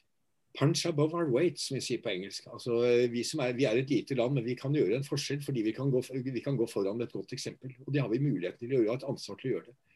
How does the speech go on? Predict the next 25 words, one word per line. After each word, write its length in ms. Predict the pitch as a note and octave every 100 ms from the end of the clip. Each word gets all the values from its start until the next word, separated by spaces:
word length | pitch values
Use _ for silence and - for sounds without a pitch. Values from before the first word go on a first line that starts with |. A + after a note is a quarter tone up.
| _ -
Jeg 80 | D#3+
ser 240 | D3 B2
at, 180 | C#3+ C#3+
eh, 220 | D3 D3 C#3 - -
New 120 | C#3 F3+
Zealand, 440 | C#3+ B2+ G3 B3+ - - -
som 160 | - D#3+
er 100 | A#2
samme 260 | - C3+ G2
land 160 | B2 G#2
som, 120 | D3+
samme 240 | C#3 C3+ G2
type 180 | - A#2+
land 140 | A2+
som 100 | C3+
Norge, 280 | C#3+ G2 D3 F3
de 120 | G#3+ C4
gjør 160 | C3
faktisk 340 | C#3+ D3 F#3+ -
det. 80 | G#3+
Altså, 140 | D3
de 100 | D#3+
har 100 | C3+
en 120 | D3
statsminister 640 | - G#2+ - C3+ C3 G3+